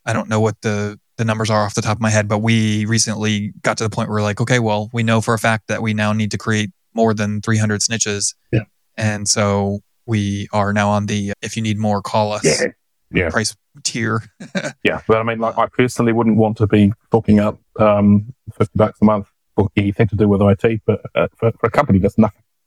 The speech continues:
Speaker 1: Exactly. Yeah.
Speaker 2: It's
Speaker 1: Fifty dollars
Speaker 2: really
Speaker 1: a month.
Speaker 2: nothing.
Speaker 1: It, and that, I mean, that fifty dollars a month covers you for three hundred background jobs. And so if
Speaker 2: Yeah.
Speaker 1: you've got three hundred background jobs running, uh,
Speaker 2: Yeah.
Speaker 1: you can afford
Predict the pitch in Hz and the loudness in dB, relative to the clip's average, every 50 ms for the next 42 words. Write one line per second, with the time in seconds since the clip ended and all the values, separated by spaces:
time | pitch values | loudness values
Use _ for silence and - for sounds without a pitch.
0 | _ _ _ _ _ _ _ - 135 127 131 131 135 135 123 110 110 120 117 113 | _ _ _ _ _ _ _ -2 0 0 0 0 0 -2 -4 -4 -2 -2 -2 0
1 | - 165 156 156 143 135 - 101 101 98 98 95 123 113 85 80 - - 117 139 | 0 0 0 2 2 2 2 2 2 2 2 2 2 0 -4 -4 -6 -6 -6 -6
2 | - - - 147 139 135 143 147 139 139 135 135 135 120 - _ - 156 151 156 | -6 -6 -4 -2 0 2 2 2 2 2 2 2 2 -2 -4 _ -2 0 2 2
3 | 151 147 127 127 135 139 135 - - 143 135 139 123 131 120 - 120 - 139 127 | 2 2 2 0 -2 -2 -2 0 0 0 2 2 0 0 -2 -2 -4 -2 -2 0
4 | 120 127 120 117 110 107 120 127 135 127 113 107 104 107 - - - _ _ - | 0 0 0 -2 -4 -4 -4 -4 -2 -2 -4 -4 -6 -6 -8 -10 -12 _ _ -14
5 | 113 107 - 117 113 107 110 98 120 120 - 143 135 - - - 113 117 127 127 | -10 -8 -6 -6 -4 -2 -2 -2 -2 -2 -2 -2 -2 -4 -8 -6 -2 0 0 2
6 | 113 117 113 110 113 107 104 107 107 104 117 113 113 110 123 123 123 120 120 - | 2 0 0 -2 -4 -4 -4 -6 -6 -4 -4 -4 -4 -4 -4 -4 -4 -4 -6 -6
7 | 113 110 110 113 113 120 120 117 - _ _ _ _ _ _ - - 98 87 117 | -4 -4 -2 -2 -2 -4 -6 -8 -10 _ _ _ _ _ _ -4 -4 -2 -2 -2
8 | 113 - 117 107 104 - - 117 110 104 101 - | -4 -6 -6 -6 -6 -6 -4 -4 -4 -4 -6 -10